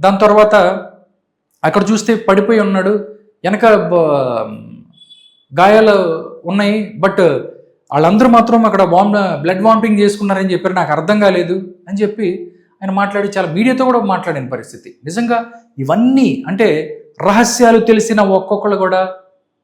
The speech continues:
అనారోగ్యం బారిన పడటమో లేకపోతే చనిపోతున్న పరిస్థితిలో కూడా దీని మీద అనుమానాలు ఉన్నాయి. నిజంగా ఈ కేసు సుప్రీంకోర్టు అవ్వచ్చు, దాంతోపాటు మిగతా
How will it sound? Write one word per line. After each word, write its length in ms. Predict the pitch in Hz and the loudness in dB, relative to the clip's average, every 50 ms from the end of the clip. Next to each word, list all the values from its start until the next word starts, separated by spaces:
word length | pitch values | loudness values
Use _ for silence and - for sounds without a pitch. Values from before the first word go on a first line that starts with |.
| _ _ _ _ _ _ - | _ _ _ _ _ _ -6
అనారోగ్యం 640 | 143 185 214 214 214 208 208 202 180 208 208 196 | -2 2 2 4 4 4 2 2 2 0 0 2
బారిన 280 | 190 180 180 180 185 185 | 2 2 0 0 0 -2
పడటమో 580 | 175 185 175 170 - 175 170 170 170 170 170 - 151 | -2 -2 -2 -2 -2 -4 -4 -4 -4 -6 -6 -6 -4
లేకపోతే 220 | 165 175 175 - | -4 -4 -4 -8
చనిపోతున్న 580 | 165 - - 170 180 190 - 208 202 196 180 170 | -12 -10 -8 -6 -6 -6 -4 -6 -6 -6 -6 -6
పరిస్థితిలో 600 | - 170 165 160 - - 160 147 - 160 160 151 | -6 -6 -6 -6 -8 -14 -20 -18 -10 -6 -4 -4
కూడా 300 | 143 156 143 139 139 139 - - - - _ _ - | -2 -2 -2 -4 -4 -6 -10 -16 -20 -20 _ _ -6
దీని 120 | 147 156 165 | -4 -4 -2
మీద 160 | 175 175 170 | -2 -2 -2
అనుమానాలు 400 | 156 143 147 151 151 147 135 127 | -2 -4 -4 -6 -6 -6 -8 -10
ఉన్నాయి. 200 | 117 107 - - - 120 | -10 -12 -14 -16 -12 -10
నిజంగా 560 | 165 180 240 254 254 220 160 - - - - - _ - | -6 -4 -2 2 2 2 2 0 -2 -10 -14 -16 _ -6
ఈ 80 | 180 185 | -6 -6
కేసు 400 | 175 - 208 214 214 208 - 175 | 0 4 6 6 6 6 2 -2
సుప్రీంకోర్టు 640 | 147 - - 190 - - 233 220 202 233 220 214 226 | -2 -2 -4 -4 -2 0 -2 0 2 2 2 2 2
అవ్వచ్చు, 520 | 214 214 220 220 - 247 240 240 - - - _ _ _ - | 2 2 2 0 0 -2 -4 -4 -6 -10 -16 _ _ _ -2
దాంతోపాటు 840 | 170 190 196 220 208 196 208 202 202 208 214 208 208 - - - - - | -2 -2 0 0 0 2 0 0 0 0 -2 -2 -2 -6 -10 -14 -12 -6
మిగతా 480 | 143 202 214 240 202 226 160 113 - | -2 -2 0 0 2 2 0 0 -2